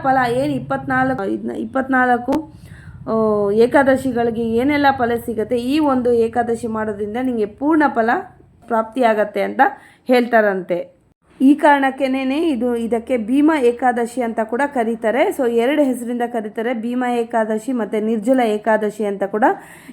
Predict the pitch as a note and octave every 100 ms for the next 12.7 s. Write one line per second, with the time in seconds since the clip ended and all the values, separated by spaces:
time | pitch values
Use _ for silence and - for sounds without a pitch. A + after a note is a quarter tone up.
0 | - A#3 D#4 C#4+ B3 A#3 A3 A3 A#3 G3+
1 | G3 G#3+ F#3+ F4 A4+ - - A#3 A#3 A3
2 | F#3+ F#3+ F3+ - _ _ _ _ _ _
3 | _ - C#4 D#4 D4+ D4+ C4+ E4 C#4+ C4+
4 | C4 B3 A#3 A3+ A#3+ B3 A3+ A3 A3 G#3+
5 | B3+ F4 - _ - A3 A3+ A#3 C#4 A#3+
6 | G#3 A3 G#3 G#3 A3 A3 G#3+ A3+ A#3+ A#3+
7 | A3+ G3+ G3 A#3 - _ _ G#3 G#3 G#3
8 | G3+ G#3 A3 G#3 G#3 A#3 A#3 A3 A3 A3
9 | A#3+ B3 G#3+ G3 G3 G#3+ G3+ G3+ G3+ G#3
10 | A3 A3 - - G#3 A3 G#3 G3 G3+ A3
11 | G3 G3 G3 G3+ G#3+ G#3 G3+ G3+ G3+ G3
12 | G#3+ G#3+ B3 A#3 G#3+ G#3 A3